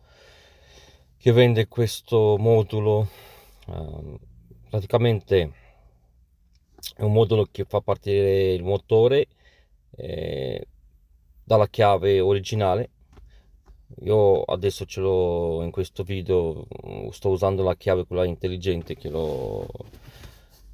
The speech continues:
che lo sto usando, però funziona con la chiave originale della macchina.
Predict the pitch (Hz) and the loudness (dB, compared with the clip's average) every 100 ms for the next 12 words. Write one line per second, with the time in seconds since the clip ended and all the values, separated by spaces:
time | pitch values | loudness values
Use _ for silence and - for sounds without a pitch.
0 | - - - - 98 - 101 95 - 101 | -20 -20 -20 -16 -16 -4 0 0 2 0
1 | 98 101 85 82 110 107 _ _ _ _ | 4 2 2 0 -4 -6 _ _ _ _
2 | _ _ _ _ _ _ - 104 113 104 | _ _ _ _ _ _ -4 2 4 6
3 | 131 117 101 95 87 78 78 104 95 101 | 6 4 2 -2 -4 -8 -12 -12 -8 -4
4 | 95 - 90 87 95 87 90 85 85 78 | -4 -4 -6 -6 -4 -2 -2 -2 -4 -6
5 | 87 85 80 80 78 78 87 85 | -4 -4 -4 -6 -8 -10 -8 -8